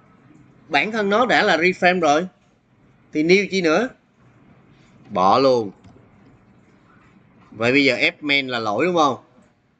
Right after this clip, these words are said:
Bỏ luôn. Hoặc là mình thay cái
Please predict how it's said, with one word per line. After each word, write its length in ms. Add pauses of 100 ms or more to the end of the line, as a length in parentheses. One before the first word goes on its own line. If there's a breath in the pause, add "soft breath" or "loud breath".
(580)
Bỏ 360
luôn. 260 (4000)
Hoặc 240
là 80
mình 240
thay 400
cái 100